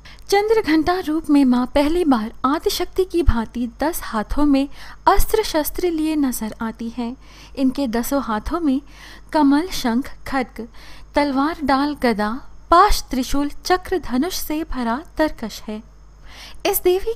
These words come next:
के मस्तक में घंटा के आकार का अर्थ चंद्र है, इसलिए इनका नाम चंद्र घंटा है।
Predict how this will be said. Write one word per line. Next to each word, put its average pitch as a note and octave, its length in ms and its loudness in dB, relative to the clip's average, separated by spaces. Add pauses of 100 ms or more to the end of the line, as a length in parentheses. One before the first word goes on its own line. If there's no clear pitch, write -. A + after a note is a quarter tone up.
के F#4 160 2
मस्तक E4 500 -2
में C#4 200 0
घंटा A#3+ 360 -2
के C#4+ 160 -8
आकार B3+ 520 -6
का C#4+ 140 2 (420)
अर्थ - 300 2
चंद्र A3 380 -4
है, A3+ 200 -6 (140)
इसलिए D4 560 -4
इनका A3 280 -6
नाम B3 220 -2 (380)
चंद्र G4 340 -2
घंटा G#3+ 380 -6
है। A3 280 -6